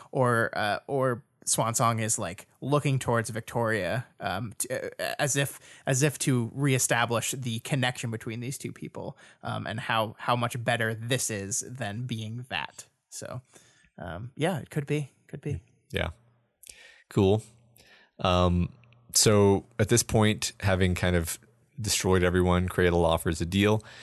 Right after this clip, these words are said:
Speaker 2: Give up Rain, and he'll back off and let them retreat. Victoria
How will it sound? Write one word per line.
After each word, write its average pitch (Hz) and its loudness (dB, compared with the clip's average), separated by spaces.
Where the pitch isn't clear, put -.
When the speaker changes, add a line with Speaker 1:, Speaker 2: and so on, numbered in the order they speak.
Speaker 2:
Give 110 4
up - 2
Rain, 131 2
and 101 2
he'll 95 4
back 92 0
off 85 2
and 82 0
let 82 0
them 80 -2
retreat. - -6
Victoria 110 6